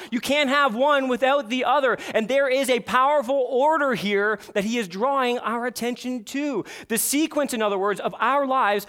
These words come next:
follows the sequence of the life of Jesus Christ. Do you realize that?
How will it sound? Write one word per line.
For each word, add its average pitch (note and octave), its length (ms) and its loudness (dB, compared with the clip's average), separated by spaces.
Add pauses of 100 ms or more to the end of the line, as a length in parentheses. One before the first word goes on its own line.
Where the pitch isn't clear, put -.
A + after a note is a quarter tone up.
(120)
follows G#3+ 840 0 (160)
the A#3 80 0
sequence G#3+ 760 -2 (140)
of G3 100 0
the A3 80 2
life A3 340 0
of G#3+ 140 -6
Jesus A3 320 -4
Christ. G3+ 300 -4
Do E3+ 60 -10
you F3 40 -8
realize A3+ 280 -6
that? C4+ 240 -12